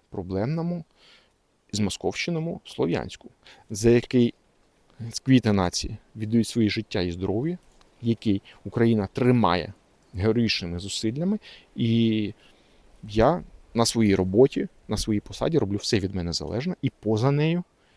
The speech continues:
щоби Слов'янськ і вся Донеччина продовжували бути українськими, а ті частини, які наразі окуповані тимчасово,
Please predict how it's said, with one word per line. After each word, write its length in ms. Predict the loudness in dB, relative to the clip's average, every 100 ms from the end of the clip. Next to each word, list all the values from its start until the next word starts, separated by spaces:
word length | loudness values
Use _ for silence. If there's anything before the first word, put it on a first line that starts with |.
| _ _
щоби 600 | -10 -8 -6 -4 -2 -2 _ _ _
Слов'янськ 800 | -16 -4 -4 -2 -2 -2 -6 -12 _ _ _ _ _
і 260 | 2 4 2 _ _ _ _ _ _ _ _ _ _ _ _
вся 220 | 0 2
Донеччина 680 | 4 2 0 -2 -8 -10 -12 _ _
продовжували 960 | 2 4 8 6 6 0 0 0 0 -2 _ _ _ _
бути 340 | -10 -6 -6 -4
українськими, 840 | -4 -2 -2 0 -2 -4 -4 -4 -4 _ _ _ _ _ -20 -20 _ _ _
а 220 | 8 10 8
ті 140 | 2
частини, 340 | -4 -4 -2
які 320 | -2 -2 -6 -6 _ _ _ _
наразі 360 | 2 2 2 -4 _
окуповані 640 | 4 4 -4 0 2 0
тимчасово, 600 | 0 0 -2 0 -2 -2